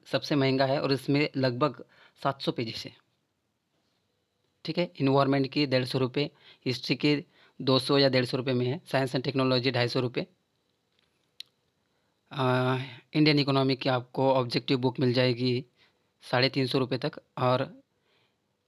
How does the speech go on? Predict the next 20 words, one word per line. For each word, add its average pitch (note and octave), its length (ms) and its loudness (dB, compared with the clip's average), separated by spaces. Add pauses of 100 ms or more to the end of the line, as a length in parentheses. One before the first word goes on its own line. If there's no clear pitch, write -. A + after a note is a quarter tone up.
(340)
वर्ल्ड C#3 180 2
ज्योग्राफी C3+ 580 2 (100)
और C3+ 120 0
इंडियन B2+ 260 2
ज्योग्राफी B2 380 0
की C3 120 -4
बुक B2 300 -10
मिल B2 140 2
जाएगी A#2+ 260 0
आपको A#2+ 480 -4 (140)
दो C#3 100 2
सौ - 100 -4
पचास - 340 -8
रुपये - 140 -18
तक, - 240 -20 (680)
ठीक D3+ 140 -2
है। E3 100 0
Thank C#3 220 0
you E3 100 2
फ्रेंड्स E3 320 -4